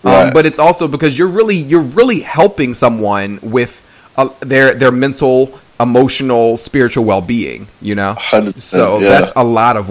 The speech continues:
Speaker 1: work that you go into. So because of
Speaker 2: Oh, yeah.
Speaker 1: that, that was something where I was able to reach far beyond just living in New York. I actually
Speaker 2: Right.
Speaker 1: had clients in four different cities with that.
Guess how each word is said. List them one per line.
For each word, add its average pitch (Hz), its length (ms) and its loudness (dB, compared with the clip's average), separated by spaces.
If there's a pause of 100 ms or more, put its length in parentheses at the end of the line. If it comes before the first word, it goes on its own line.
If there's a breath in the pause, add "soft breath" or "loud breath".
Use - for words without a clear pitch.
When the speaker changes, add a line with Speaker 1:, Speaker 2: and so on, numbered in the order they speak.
Speaker 1:
work 120 240 0
that 101 160 -6
you 110 80 -4
go 98 220 0
into. - 460 -6
So 135 280 4
because 143 360 0
of 104 140 -2
Speaker 2:
Oh, 107 40 2
yeah. 98 60 4
Speaker 1:
that, 107 420 2 (320 soft breath)
that 151 260 4
was 208 100 2
something 143 300 -2
where 120 140 4
I 117 60 2
was 117 160 -4
able 113 180 -2
to 113 60 -2
reach 110 220 -4
far 135 460 2
beyond 101 640 0
just 90 160 -8
living 90 260 -6
in 87 100 -10
New 85 60 -10
York. 82 460 -8 (260 soft breath)
I 127 240 4
actually 95 280 2
Speaker 2:
Right. 113 120 6
Speaker 1:
had 107 220 -2
clients 107 480 -4
in 104 60 -8
four 113 200 0
different 92 300 -6
cities 85 360 -6
with - 160 -14
that. - 320 -6